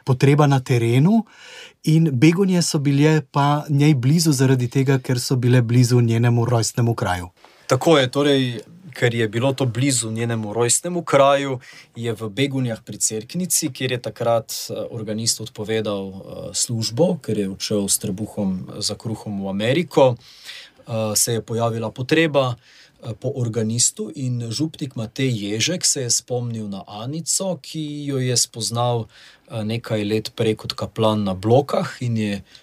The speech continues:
Speaker 2: vedel za njeno glasbeno nadarjenost. Eh, je pa ravno takrat, eh, so Begunje potrebovale učiteljico.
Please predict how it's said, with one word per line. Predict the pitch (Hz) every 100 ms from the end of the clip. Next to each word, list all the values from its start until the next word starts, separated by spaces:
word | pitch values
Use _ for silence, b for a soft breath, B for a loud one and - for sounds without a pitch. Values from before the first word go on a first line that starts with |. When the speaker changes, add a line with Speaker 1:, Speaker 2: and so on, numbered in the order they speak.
| _
Speaker 2:
vedel | 104 117 110 107
za | 104
njeno | 104 104
glasbeno | 95 104 101 95 98
nadarjenost. | 95 92 113 123 120 107 98 - B B B B B -
Eh, | 107 104 101 101 101
je | 101 131 131
pa | 127
ravno | 131 190 208
takrat, | 139 123 - 117 131 160 - - -
eh, | - - 110 104 101 98 101
so | - 117 104
Begunje | 95 127 143 143 135 117
potrebovale | 110 - 110 98 92 104 113 120 113
učiteljico. | 104 - 107 107 123 165 - 196 208